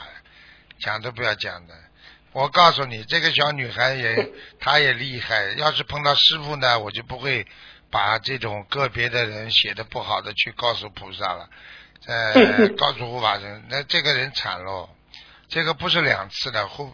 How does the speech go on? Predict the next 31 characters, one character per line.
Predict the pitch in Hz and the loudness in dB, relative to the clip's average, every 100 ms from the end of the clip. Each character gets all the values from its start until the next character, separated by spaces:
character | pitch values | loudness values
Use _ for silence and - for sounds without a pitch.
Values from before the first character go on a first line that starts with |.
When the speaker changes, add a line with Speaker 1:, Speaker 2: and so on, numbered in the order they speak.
| - - - | -20 -20 -16
Speaker 1:
护 | - 165 | -6 4
法 | 135 120 | 4 4
神 | 143 | 2
帮 | 147 147 | 2 4
他 | 147 | 4
记 | - 160 | 2 -4
录 | 139 139 | -4 -4
的 | 131 | -4
话， | 110 127 | 2 2
你， | 120 113 113 117 | 2 -4 -8 -12
你 | 117 | -14
知 | - 147 | -6 0
道 | 143 | 2
什 | - 113 | 0 -4
么 | 135 | -4
概 | - 117 | 0 0
念？ | 101 92 80 82 _ _ _ _ _ _ _ _ | -2 -12 -14 -20 _ _ _ _ _ _ _ _
这， | - 127 | -10 4
Speaker 2:
这 | - | 6
什 | - | 6
么 | 175 | 6
概 | 190 - | 4 4
念？ | 123 | 2
Speaker 1:
呃， | 117 | 2
三 | - 185 175 | 2 -2 -2
次 | - 190 | -6 -8
嘛 | 170 | -6
就 | 156 | -6
拉 | 160 170 | -4 -6
走 | - 92 | -6 -10
了， | 80 | -8